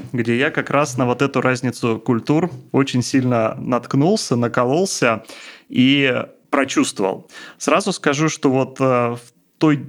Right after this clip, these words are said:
дихотомии, которую ты сказал, если есть человек другой культуры или люди, что с ними нужно делать? Перевести их в свою культуру или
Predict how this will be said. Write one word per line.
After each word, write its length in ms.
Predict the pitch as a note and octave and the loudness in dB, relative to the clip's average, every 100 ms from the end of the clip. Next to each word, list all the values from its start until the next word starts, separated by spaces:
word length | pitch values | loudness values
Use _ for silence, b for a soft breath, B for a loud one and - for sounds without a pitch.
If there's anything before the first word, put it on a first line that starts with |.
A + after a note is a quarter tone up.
| - | -8
дихотомии, 640 | B2+ C3 C#3 C#3 C#3+ D3 | -2 0 0 0 0 0
которую 360 | B2 C3 C3+ C3 | -2 -2 0 0
ты 100 | C3 | -2
сказал, 560 | - D3+ D3 G#3 C#4 C4+ | -2 -2 2 0 0 -4
если 380 | D3+ C3+ - C3+ | -2 -2 0 -2
есть 340 | C3 C3+ B2 - | 0 0 -2 -2
человек 380 | C#3+ C3 A#2+ | 0 2 0
другой 380 | A#2+ C#3 C3+ C3 | 0 0 2 0
культуры 600 | B2+ C3 A3+ C4 C#3+ A2+ B B B - | -2 -2 0 2 2 0 B B B -6
или 180 | A#2 A#2+ | 0 0
люди, 300 | A#2+ G#2 G2 | 0 -2 -4
что 180 | - C#3+ | -2 -2
с 80 | |
ними 140 | C3+ A#2+ | 0 0
нужно 260 | A#2+ A#2 | 0 -2
делать? 280 | A#2+ A#2 G#2 | 0 0 0
Перевести 340 | B2 A#2+ - C3 | -2 -2 -2 -4
их 60 | |
в 40 | - | 0
свою 180 | F3 | -2
культуру 600 | A#3 D3 C#3+ C3 A#2 G#2+ - | 0 0 0 0 0 -2 -8
или 640 | - A#2+ A#2 A2+ G#2+ G#2+ | -2 0 0 0 0 -2